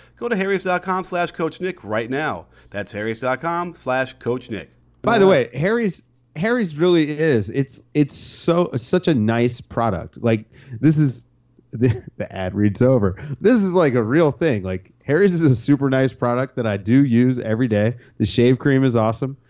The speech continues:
Speaker 2: The, uh, the aftershave gel is fantastic.
Speaker 1: Oh, that is,
Speaker 2: The
Speaker 1: really
Speaker 2: razors
Speaker 1: is.
Speaker 2: themselves are amazing.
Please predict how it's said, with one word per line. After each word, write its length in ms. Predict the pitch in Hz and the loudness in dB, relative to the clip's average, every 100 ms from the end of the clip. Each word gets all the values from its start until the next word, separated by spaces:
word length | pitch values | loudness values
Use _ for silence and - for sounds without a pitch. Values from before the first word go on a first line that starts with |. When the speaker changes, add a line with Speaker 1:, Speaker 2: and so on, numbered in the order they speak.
| _ _ | _ _
Speaker 2:
The, 440 | 107 120 110 110 - | 2 6 6 4 0
uh, 480 | 104 98 95 92 98 | -2 0 -2 -4 -2
the 260 | 101 101 | -2 -2
aftershave 720 | 110 120 123 135 - 127 127 120 | -4 -4 -2 -2 2 2 2 2
gel 440 | 117 110 120 135 | 0 2 0 -2
is 200 | - 104 | -2 -2
fantastic. 640 | 87 110 98 104 98 139 135 | -2 -2 -2 -2 -2 0 -2
Speaker 1:
Oh, 40 | |
that 180 | 139 139 | -2 -2
is, 120 | 139 | -2
Speaker 2:
The 140 | 113 98 | 0 2
Speaker 1:
really 160 | 117 | 2
Speaker 2:
razors 180 | 123 131 | 2 2
Speaker 1:
is. 40 | |
Speaker 2:
themselves 480 | 127 117 - 110 113 | 0 -2 0 0 0
are 220 | 113 104 95 | -4 -4 -4
amazing. 600 | 90 98 95 98 110 | -4 -4 -2 -2 -4